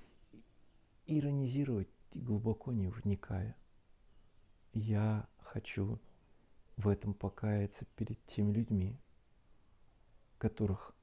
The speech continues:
может быть, болезненно коснулась моя ирония. Я уверен, что для людей, которые,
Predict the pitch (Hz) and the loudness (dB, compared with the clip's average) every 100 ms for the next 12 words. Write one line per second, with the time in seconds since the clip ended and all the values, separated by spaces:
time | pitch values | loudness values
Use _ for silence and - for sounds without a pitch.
0 | _ - 131 127 101 95 - 104 95 110 | _ -4 2 2 2 0 2 2 4 4
1 | 117 104 - 92 - 101 101 98 - 95 | 2 -2 -2 -8 -4 0 0 0 -2 -2
2 | 107 107 95 113 113 - - - - - | -2 -2 -4 -4 -8 -10 -20 -20 -20 -20
3 | - - - - - - - - 110 - | -20 -20 -20 -20 -20 -20 -10 2 4 4
4 | 123 104 110 120 120 98 - - - - | 4 4 6 6 4 0 -4 -20 -20 -20
5 | - - - - - - - - 107 101 | -20 -20 -20 -20 -14 -14 -14 0 4 4
6 | 101 - 101 107 110 113 104 120 117 110 | 0 -2 0 4 6 6 8 6 4 -4
7 | - 110 104 104 | -2 0 2 2